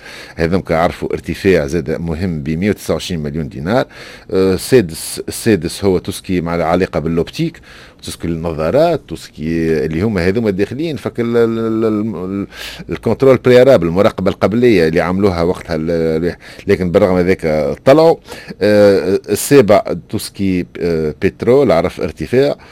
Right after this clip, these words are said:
ب مية وستة مليون دينار، ساشون كو اللي يبلغ سبعة فاصل ثمانية مليار دينار، ساشون كو البترول هو أول، آه، شابيتر م-، من حيث الحجم في الواردات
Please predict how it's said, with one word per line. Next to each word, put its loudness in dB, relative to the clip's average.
ب -2
مية 4
وستة 0
مليون 0
دينار، -2
ساشون -2
كو -6
اللي 0
يبلغ 4
سبعة 2
فاصل -8
ثمانية -4
مليار -2
دينار، 0
ساشون -4
كو -6
البترول 2
هو 0
أول، 4
آه، -4
شابيتر 0
م-، -2
من -6
حيث -4
الحجم -2
في -10
الواردات -2